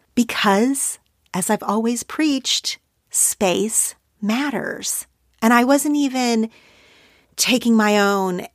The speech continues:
advice there because I, like, for many complicated reasons, I couldn't see the forest for the trees. Like, I didn't even feel like there was another option.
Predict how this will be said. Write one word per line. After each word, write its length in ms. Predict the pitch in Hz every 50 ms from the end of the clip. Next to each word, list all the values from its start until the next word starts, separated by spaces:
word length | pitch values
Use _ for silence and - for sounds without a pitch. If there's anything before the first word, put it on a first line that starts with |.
| _ _ -
advice 480 | 214 202 180 185 202 202 240 269 -
there 200 | - 233 208 196
because 260 | 185 202 - 202 208
I, 320 | 226 226 233 233 233 233 226 _ - - - -
like, 200 | 220 220 214 -
for 260 | - - 240 233 220 -
many 280 | - 220 214 233 233 240
complicated 500 | 233 - 226 214 226 220 - 226 196 185
reasons, 380 | 202 214 233 226 226 214 185 196
I 80 | 190
couldn't 280 | 185 - - 254 254 -
see 120 | - 269
the 80 | 220 233
forest 400 | - - 214 190 185 185 - -
for 120 | - 190
the 80 | 175 175
trees. 520 | - - - 220 226 208 - - - -
Like, 100 | 185 -
I 80 | - 190
didn't 260 | 196 202 208 214 220
even 340 | 214 196 202 185 185 - - _ _ _ _ _ _ _ _
feel 280 | - - 226 214 202
like 520 | 202 190 180 175 175 - - - - - _ _ _ _ _ _ _ _ -
there 160 | - 190 180
was 240 | 165 175 175 180 175
another 280 | 185 180 165 165 165
option. 600 | - 175 190 196 - - 180 170 165 165 165 -